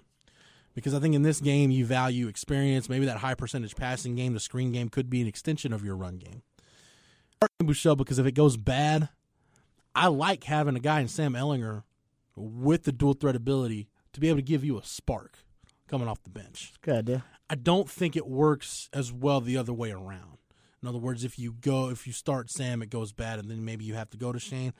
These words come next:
Speaker 1: I don't think this. I don't. I, I, to me, it just doesn't. Something's a little off kilter there.
Speaker 2: Okay.
Speaker 1: So I would rather start Shane Buechele, because here's my thing with Shane Buechele, Rod. Like, if you look at his three games that he started,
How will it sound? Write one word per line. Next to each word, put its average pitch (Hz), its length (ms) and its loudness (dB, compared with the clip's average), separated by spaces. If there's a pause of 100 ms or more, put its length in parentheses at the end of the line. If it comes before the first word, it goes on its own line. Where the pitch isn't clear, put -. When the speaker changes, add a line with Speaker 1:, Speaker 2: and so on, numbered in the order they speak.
(360)
Speaker 1:
I 131 40 -8
don't 131 220 -6
think 131 160 -4
this. - 240 -8 (100)
I 131 120 -6
don't. 127 140 -6
I, 123 260 -8
I, 127 100 -8 (180)
to - 80 0
me, 151 300 4 (120)
it 123 100 -8
just 113 180 -10
doesn't. 123 460 -4 (180)
Something's 143 260 -6
a 123 40 -4
little 123 180 -4
off 107 220 -6
kilter 101 360 -14
there. - 200 -20 (460)
Speaker 2:
Okay. 120 120 -10
Speaker 1:
So 127 460 -2
I 156 160 4
would 175 180 4
rather 139 640 2 (560)
start - 600 0
Shane 151 260 0
Buechele, 127 600 -4 (580)
because 247 340 4
here's 294 180 6
my 285 140 4
thing 247 240 0
with 202 100 4
Shane 226 240 0
Buechele, 214 460 4
Rod. 143 320 -4
Like, 160 160 -6
if 151 120 -8
you 175 140 4
look 185 280 6
at 175 80 0
his 175 180 0
three 180 260 -4
games 160 360 0
that 147 80 -4
he 113 60 -8
started, 190 600 2